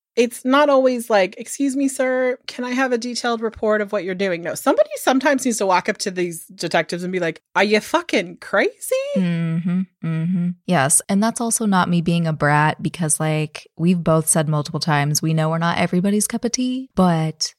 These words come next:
Speaker 2: for those that love us, thank you. So, yeah. And you're gonna definitely be like, "What the fuck is wrong with you with all these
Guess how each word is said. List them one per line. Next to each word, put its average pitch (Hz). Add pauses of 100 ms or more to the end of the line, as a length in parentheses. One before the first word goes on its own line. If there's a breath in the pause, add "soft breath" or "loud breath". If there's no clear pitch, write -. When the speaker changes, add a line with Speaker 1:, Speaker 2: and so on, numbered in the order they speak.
Speaker 2:
for -
those 170
that 180
love 202
us, 165 (100)
thank 233
you. 131 (100)
So, -
yeah. 139 (140)
And 208
you're 220
gonna 240
definitely 226
be 165
like, 147
"What 180
the 156
fuck -
is 139
wrong 143
with 127
you 117
with 127
all 156
these -